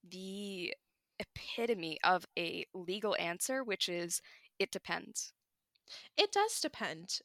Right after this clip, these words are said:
Speaker 2: Um, there are so many factors that come into play when you are deciding to sue somebody. Like,
Speaker 1: Mm.
Speaker 2: do you have the money to sue somebody? Because it costs a lot.
Speaker 1: Yeah.
Speaker 2: Um,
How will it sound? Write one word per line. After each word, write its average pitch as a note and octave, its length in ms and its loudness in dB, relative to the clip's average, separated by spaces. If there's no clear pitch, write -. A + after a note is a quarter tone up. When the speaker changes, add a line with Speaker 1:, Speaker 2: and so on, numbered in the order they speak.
Speaker 2:
Um, C4 300 4
there D#4 340 4
are B3+ 140 2
so C4 260 0
many C4 200 0
factors G#3 600 -2
that G3+ 120 -4
come G3+ 240 -6
into G3 260 -4
play F#3 580 -2
when G#3+ 300 4
you A3+ 240 4
are A3 140 8
deciding F#3+ 460 2
to A#3 100 -2
sue D4+ 160 2
somebody. G3 480 2
Like, G#3 280 6
Speaker 1:
Mm. E3+ 220 -4
Speaker 2:
do G3+ 80 2
you C4+ 220 0
have D4 440 2
the A#3+ 180 -2
money G#3+ 460 2
to - 180 -2
sue - 220 -2
somebody? F3 500 -2
Because G3+ 540 -2
it - 180 0
costs - 460 2
a D#4+ 60 4
lot. C4 340 6
Speaker 1:
Yeah. A#3 200 10
Speaker 2:
Um, A#3 200 2